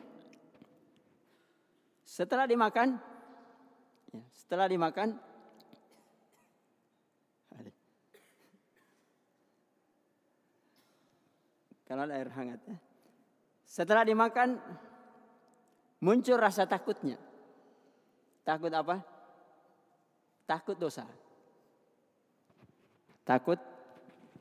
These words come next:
dosa. "Ih, siapa yang punya mangga ini, ya? Jangan sampai saya,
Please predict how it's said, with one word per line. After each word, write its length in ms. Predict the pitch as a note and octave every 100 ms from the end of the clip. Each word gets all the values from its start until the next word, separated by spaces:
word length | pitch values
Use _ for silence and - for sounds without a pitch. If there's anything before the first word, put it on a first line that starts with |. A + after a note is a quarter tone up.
| _ _ _
dosa. 540 | - C#3+ - A#2 G#2+ F#2 - - _ _ E3
"Ih, 160 | B2 - - - - _ _ _ _ _
siapa 320 | - C3+ D#3
yang 160 | F#3 D#3+
punya 240 | D3 E3
mangga 380 | D#3+ E3 E3 F3
ini, 320 | F#3 C#3+ C3+
ya? 40 | G#3 - - - - - _ _ _ _ _ _ _ _ _ _ _ _ _ _ _ _ _ _ _ _
Jangan 260 | C3 B2+ C3+
sampai 380 | E3+ F3+ F#3+
saya, 320 | - D#3+ F3